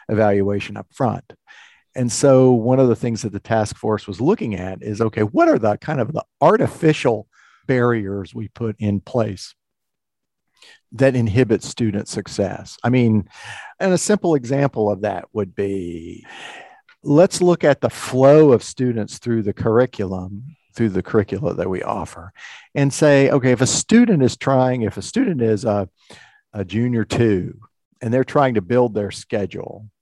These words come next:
of the courses that they need, if two of the courses that they need to continue in their major to make satisfactory progress towards their degree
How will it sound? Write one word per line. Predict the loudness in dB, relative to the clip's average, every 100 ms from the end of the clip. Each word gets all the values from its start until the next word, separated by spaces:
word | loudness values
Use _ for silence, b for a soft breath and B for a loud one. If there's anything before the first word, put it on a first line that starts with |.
| _ _ _ _ -12
of | -8 -4
the | -6
courses | 0 6 6 6 0 2
that | 0 2
they | 0 0
need, | -2 -4 -8 -14 -20 -20 _ _ _ _ _ _ _ b b b b _ _
if | 4 8 6 4 -20 _ _ _ _ _ _
two | 4 6 6
of |
the | 4
courses | 2 4 6 4 -2 -2 0
that | -2 0
they | -2 -2
need | -2 -4 -6 -4
to | -6
continue | -4 -8 -8 -4 -2 0 2 2
in | 2 0
their | -2 -2 -4
major | -4 -4 -6 -10 -18 -20 -20 -20 _ _ _ _ -4
to | 0
make | 2 0 -4 -16
satisfactory | -2 2 2 2 -2 -4 -6 -8
progress | -2 -2 -2 -6
towards | -8 -10 -6
their | -6
degree | -6 -4 -2 -2 -6